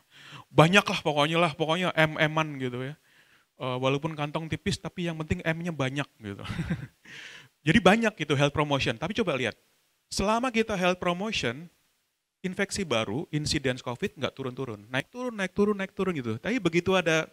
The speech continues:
vaksin, specific protection muncul, itu langsung kasusnya turun. Ceret, ceret. Kelihatan kan itu kan? Jadi bagaimanapun juga, specific protection itu penting.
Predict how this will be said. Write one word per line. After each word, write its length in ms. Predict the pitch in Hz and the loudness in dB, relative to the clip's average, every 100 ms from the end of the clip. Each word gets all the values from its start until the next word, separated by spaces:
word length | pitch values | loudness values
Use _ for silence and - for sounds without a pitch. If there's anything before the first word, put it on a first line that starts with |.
| - | -10
vaksin, 480 | 202 - 131 165 - _ - _ _ | -8 -4 -4 -4 -10 _ -20 _ _
specific 480 | - - 147 165 - | -8 -4 -2 -2 -2
protection 480 | 139 185 - 139 143 147 | -2 -2 -4 -4 -4 -4
muncul, 480 | 147 151 131 180 - _ _ _ _ _ _ _ _ | -4 2 2 2 -4 _ _ _ _ _ _ _ _
itu 320 | - 175 233 | 0 2 2
langsung 400 | 165 165 254 254 | 2 2 0 -2
kasusnya 400 | - 160 165 240 | -4 -4 -2 -2
turun. 240 | 175 123 104 | -2 -2 -2
Ceret, 400 | - 202 180 165 | -6 -4 -4 -6
ceret. 240 | 170 160 - | -4 -6 -4
Kelihatan 320 | 139 160 233 | -2 -2 -2
kan 160 | 180 190 | -4 -6
itu 80 | 175 | -6
kan? 160 | 208 - _ _ _ _ _ | -8 -10 _ _ _ _ _
Jadi 240 | 110 220 | -4 -2
bagaimanapun 560 | 139 131 127 117 117 117 | -2 -2 -2 -4 -6 -4
juga, 400 | 185 202 143 - | -2 0 0 -2
specific 480 | - 143 123 139 - | -6 -6 -4 -4 -4
protection 400 | 123 123 - 147 | -6 -6 -8 -6
itu 80 | |
penting. 480 | 196 160 156 131 117 | -6 -6 -6 -8 -10